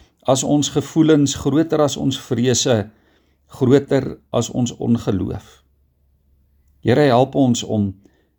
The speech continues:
so bewus te word van u grootheid en u almag, dat ons self al kleiner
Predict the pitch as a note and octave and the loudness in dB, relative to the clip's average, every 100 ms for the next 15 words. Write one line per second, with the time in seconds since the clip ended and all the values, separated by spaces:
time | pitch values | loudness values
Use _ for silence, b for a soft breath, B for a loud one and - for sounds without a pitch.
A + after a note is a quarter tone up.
0 | b - F#3+ A3+ F3+ A2+ A#2 C3 - C#3 | b -6 0 2 4 4 2 2 2 0
1 | G2 F#2 F#2 - B2 - - - B2+ C3 | 0 -4 -8 -10 -8 -8 -10 -8 0 2
2 | E3 G2 F#2 - G2 G#2 - A2 G#2 F2+ | 2 -2 -6 -6 -6 -6 -2 -2 0 -2
3 | F2 - _ _ _ _ _ _ _ _ | -6 -16 _ _ _ _ _ _ _ _
4 | _ _ - G2 - B2 B2 A#2+ - C#3+ | _ _ -4 -4 0 0 2 0 0 2
5 | D#3 - - D#3 - C#3 D#3 D3+ D3 | 0 -2 -4 -4 -2 -2 0 -2 -4